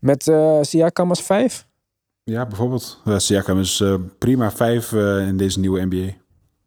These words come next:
Speaker 1: Hm, ik denk juist dat de hele N B A groter wordt. Iedereen treedt voor big man. Als je kijkt naar hoe groot de Lakers zijn, <laughs> hoe groot de Sixers zijn.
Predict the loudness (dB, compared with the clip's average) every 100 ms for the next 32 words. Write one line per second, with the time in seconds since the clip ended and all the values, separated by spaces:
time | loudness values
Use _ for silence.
0 | _ _ -6 -2 -2 -2 -2 0 0 2
1 | 2 2 2 2 2 4 2 2 2 2
2 | 2 0 2 2 0 0 0 0 -2 0
3 | 0 0 0 -2 0 -4 0 0 0 -2
4 | -2 -4 0 0 2 0 0 0 2 2
5 | 2 2 2 2 -2 0 0 -2 -6 _
6 | _ 0 2 2 2 2 -2 0 -2 -2
7 | -6 -2 0 0 -2